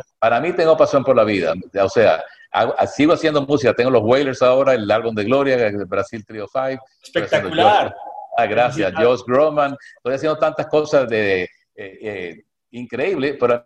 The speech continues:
Speaker 1: mismo tiempo, tú sabes que tenemos que tener esa hambre, nunca perder esa hambre, esa ansiedad de enseñarle al mundo, que no importa, hasta el día que tú quieras trabajar de verdad,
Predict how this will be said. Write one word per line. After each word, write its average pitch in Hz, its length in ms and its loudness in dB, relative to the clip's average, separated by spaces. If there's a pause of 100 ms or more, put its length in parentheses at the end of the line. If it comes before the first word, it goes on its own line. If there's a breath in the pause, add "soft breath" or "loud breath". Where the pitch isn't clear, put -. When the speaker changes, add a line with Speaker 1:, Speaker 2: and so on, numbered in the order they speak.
(120)
Speaker 1:
mismo 151 280 -6
tiempo, 160 260 -2
tú 127 60 -2
sabes 139 180 2
que 143 180 0
tenemos 120 340 -2
que 139 80 -2
tener 135 240 0
esa 123 280 2
hambre, 101 240 -6
nunca 120 240 -6
perder 123 200 -2
esa 123 180 -2
hambre, 120 160 -4
esa 117 160 -12
ansiedad 113 340 -8
de 117 80 -8
enseñarle 104 460 -12
al 113 80 -8
mundo, 110 380 -12 (240)
que 98 80 -18
no 110 80 -14
importa, 143 360 -2
hasta - 140 0
el 104 80 -4
día 147 140 2
que 160 100 0
tú 147 120 -4
quieras 151 200 2
trabajar 139 340 2
de 131 120 -2
verdad, 127 340 2